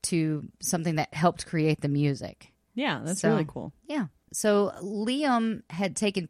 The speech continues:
Speaker 1: piano lessons in his youth and gained the ability to play difficult passages in just a few run-throughs. After he decided to pursue a music career, Howlett met dancer and vocalist Keith Flint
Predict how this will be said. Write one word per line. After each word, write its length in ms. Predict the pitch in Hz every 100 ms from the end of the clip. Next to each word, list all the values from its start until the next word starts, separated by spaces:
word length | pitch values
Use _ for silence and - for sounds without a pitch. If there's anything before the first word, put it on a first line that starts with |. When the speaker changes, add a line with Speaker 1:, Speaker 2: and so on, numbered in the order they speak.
| -
Speaker 1:
piano 360 | 170 165 185
lessons 380 | 214 220 214 202
in 100 | 208
his 160 | 196 175
youth 200 | 190 160
and 120 | 165
gained 220 | 165 175
the 80 | 165
ability 320 | 156 175 170
to 100 | 160
play 200 | 165 143 - -
difficult 580 | 185 180 - 185 170 - -
passages 560 | 208 190 185 165 160
in 180 | 143 175
just 240 | 156 170 170
a 60 |
few 320 | 156 - 170
run-throughs. 680 | 160 156 160 131 - - - - -
After 240 | 180 208
he 60 | 196
decided 380 | 180 208 196
to 60 | 160
pursue 460 | - 180 - 202 180
a 60 |
music 340 | 151 185 220 247
career, 400 | 247 226 226 233
Howlett 320 | 202 180 170
met 220 | 165 151
dancer 340 | 165 165 -
and 100 | 170
vocalist 440 | 151 151 165 156 -
Keith 260 | - 185
Flint 460 | - 170 175 196 -